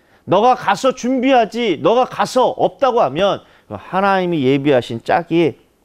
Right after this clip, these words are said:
아니다. 그렇게 결론을 내립니다. 팔 절에 "만일 여자가 너를 따라오려고 하지 아니하면 나의 이 맹세가 너와 상관이 없나니 오직 내 아들을 데리고 그리로 가지 말지니라."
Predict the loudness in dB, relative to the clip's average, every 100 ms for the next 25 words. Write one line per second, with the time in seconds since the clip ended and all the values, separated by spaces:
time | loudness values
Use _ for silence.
0 | _ -8 -6 0 -2 -2 _ _ _ _
1 | _ _ -10 -10 -4 0 0 -2 _ _
2 | _ _ -4 -2 0 0 -2 -6 -10 _
3 | _ _ _ -2 0 -2 -8 -14 -16 _
4 | -4 -4 -2 0 0 0 -4 _ -16 -4
5 | 0 2 2 2 2 2 0 0 -2 -2
6 | 0 2 0 0 0 0 -4 -4 -4 -4
7 | -4 -4 -4 -4 -4 -4 -4 0 2 2
8 | 0 0 0 -2 -4 -4 0 0 0 -8
9 | -20 -12 -2 0 2 0 -4 -6 -2 -2
10 | -2 -4 -4 -4 -4 -4 2 2 2 -2
11 | 0 -2 0 -2 0 -2 -2 -2 0 2
12 | 0 -4 -2 -2 0 0 0 -6 -20 -6
13 | -4 0 2 2 0 _ -8 -2 -2 -2
14 | -8 -8 -4 -2 -4